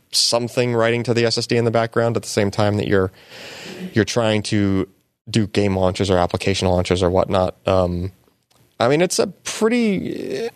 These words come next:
these things are extremely consistent. You gotta give them that. Like, you can just see a nice subtle ramp as you go in the higher capacities of the Evos, and then you can see a, you know, generation to generation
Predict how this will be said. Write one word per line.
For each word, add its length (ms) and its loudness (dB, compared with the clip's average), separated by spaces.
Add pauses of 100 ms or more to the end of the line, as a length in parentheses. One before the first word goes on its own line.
(140)
these 400 0
things 240 2
are 180 2
extremely 400 2
consistent. 560 -2
You 80 2
gotta 180 2
give 160 2
them 100 -2
that. 280 -2
Like, 340 2 (520)
you 120 0
can 80 4
just 260 0
see 360 2
a 60 2
nice 380 0 (480)
subtle 540 2
ramp 360 2
as 120 0
you 100 2
go 260 4
in 80 2
the 60 2
higher 200 4
capacities 540 0
of 120 0
the 220 4
Evos, 380 2
and 100 -4
then 80 -2
you 80 -4
can 120 -4
see 260 2
a, 220 4 (320)
you 160 -4
know, 280 0 (880)
generation 520 2
to 60 -4
generation 840 0